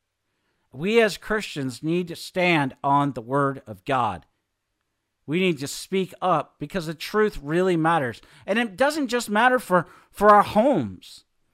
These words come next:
It doesn't just matter for our families.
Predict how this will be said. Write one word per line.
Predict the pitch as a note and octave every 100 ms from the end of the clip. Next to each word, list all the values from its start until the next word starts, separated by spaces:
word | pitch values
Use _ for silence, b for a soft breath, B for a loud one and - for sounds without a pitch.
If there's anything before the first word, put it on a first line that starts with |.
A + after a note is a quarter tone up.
| _ _ -
It | G3+
doesn't | A#3+ C#4 C#4
just | G#3 F#3+
matter | F#3+ F3+ E3+
for | F3
our | D3+ C#3
families. | - C#3+ B2 A2+ E2+ _ - -